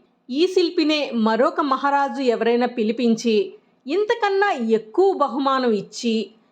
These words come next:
ఇంతకన్నా గొప్ప విగ్రహాన్ని తయారు చేయించుకుంటారేమో, అప్పుడు ఆ విగ్రహం ముందు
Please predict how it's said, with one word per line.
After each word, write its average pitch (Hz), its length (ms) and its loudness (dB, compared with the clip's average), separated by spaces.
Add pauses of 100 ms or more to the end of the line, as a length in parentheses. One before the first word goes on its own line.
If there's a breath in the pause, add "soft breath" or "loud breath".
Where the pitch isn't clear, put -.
(100)
ఇంతకన్నా 403 520 0 (200)
గొప్ప 311 340 -2 (100)
విగ్రహాన్ని 302 640 -2
తయారు 254 500 0
చేయించుకుంటారేమో, 311 1200 0 (160)
అప్పుడు 277 340 0
ఆ 359 120 0
విగ్రహం 330 580 0
ముందు 339 440 2